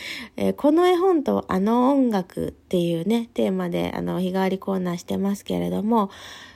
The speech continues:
このコーナーに関しては、ちょっと全部やれないところがあると思いますが、ご了承くださいという感じで、私のその、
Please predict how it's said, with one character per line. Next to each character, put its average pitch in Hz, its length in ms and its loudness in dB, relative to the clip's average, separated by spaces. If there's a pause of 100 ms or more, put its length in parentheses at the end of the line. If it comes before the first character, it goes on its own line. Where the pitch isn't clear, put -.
(440)
こ - 180 2
の 403 240 6
コ - 120 0 (180)
ー - 20 4
ナ 302 120 6
ー 247 40 4
に 202 140 2
関 262 340 2
し 247 60 -10
て 196 160 0
は、 196 320 4
ち 262 100 -2
ょ - 40 0
っ - 20 -16
と 208 160 -4
全 247 400 6
部 190 480 0 (580)
や 202 220 2
れ 214 120 6
な 233 200 2
い 233 100 2
と 247 140 -2
こ 247 140 2
ろ 240 100 4
が 202 120 2
あ 196 60 4
る 196 160 0
と 180 160 -4
思 175 240 -4
い 175 60 -4
ま 165 240 -4
す - 260 -16
が、 196 220 6
ご 180 160 4
了 196 160 4
承 202 160 -4
く 196 120 -2
だ 190 140 0
さ 190 140 -4
い 180 60 -4
と 175 100 -6
い - 20 -4
う - 40 -6
感 - 180 -6
じ 180 100 -16
で、 - 100 -4
私 226 340 -2
の 240 120 2
そ 233 140 -2
の、 214 240 -2